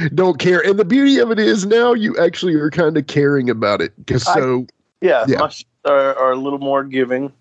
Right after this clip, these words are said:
Speaker 2: uh, now. <laughs>
Speaker 1: My shits are a little more giving. I, that's a t-shirt. I love it. Oh my God, that's a t-shirt. Yeah. So, okay. Well, our first one is this. Per Dave Meltzer,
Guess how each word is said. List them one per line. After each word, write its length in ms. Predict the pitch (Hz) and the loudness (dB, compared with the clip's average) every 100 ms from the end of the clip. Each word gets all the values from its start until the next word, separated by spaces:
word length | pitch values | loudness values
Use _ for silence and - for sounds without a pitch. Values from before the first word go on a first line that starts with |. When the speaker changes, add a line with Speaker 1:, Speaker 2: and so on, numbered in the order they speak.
| - - | -18 -18
Speaker 2:
uh, 340 | 117 117 113 | -10 -8 -6
now. 520 | 117 117 123 135 143 _ | -6 -6 -6 -6 -12 _
<laughs> 80 | - 127 - - - 403 226 208 180 | -4 -2 0 -2 0 -2 0 -2 0
Speaker 1:
My 160 | 185 | -2
shits 720 | 160 143 - 175 190 - - - 156 151 | -2 -6 -4 -2 0 -2 -8 -12 -14 -4
are 180 | 147 143 | -2 0
a 60 | 131 | 0
little 380 | 139 147 165 | 0 0 0
more 320 | 165 135 151 139 | 0 0 0 0
giving. 560 | 120 147 120 98 - _ | 0 -2 -2 -8 -12 _
I, 400 | 131 147 151 143 120 | 0 0 0 -2 -2
that's 260 | 139 - | -2 -2
a 80 | 147 | -4
t-shirt. 720 | - 143 131 - 95 73 - - - 147 | -2 -4 -2 -4 -6 -6 -12 -18 -14 -4
I 260 | 185 123 123 | -2 0 -2
love 260 | 131 120 104 | 0 -2 -2
it. 220 | 78 - | -10 -6
Oh 160 | - 139 | 0 2
my 160 | 127 117 | 2 0
God, 280 | 123 113 107 | 0 0 -2
that's 180 | 113 | -4
a 60 | 104 | -8
t-shirt. 560 | - 110 107 - - - 123 | -6 -6 -4 -4 -6 -8 -4
Yeah. 340 | 131 120 107 | 0 0 -2
So, 320 | - 190 170 | -2 0 0
okay. 380 | 170 190 185 113 | 2 0 0 -4
Well, 220 | 127 175 165 | -2 -2 0
our 160 | 208 | 0
first 440 | - 196 160 - 139 | 0 -2 -2 -4 -4
one 180 | 123 | -4
is 280 | 113 131 117 | -2 -2 -2
this. 440 | 127 104 - - - | -2 -2 -4 -6 -8
Per 340 | - 214 247 240 | -2 0 2 0
Dave 460 | 170 180 196 147 | 0 0 0 -2
Meltzer, 720 | 151 143 135 - 120 110 107 | -2 0 0 -2 -4 -2 -2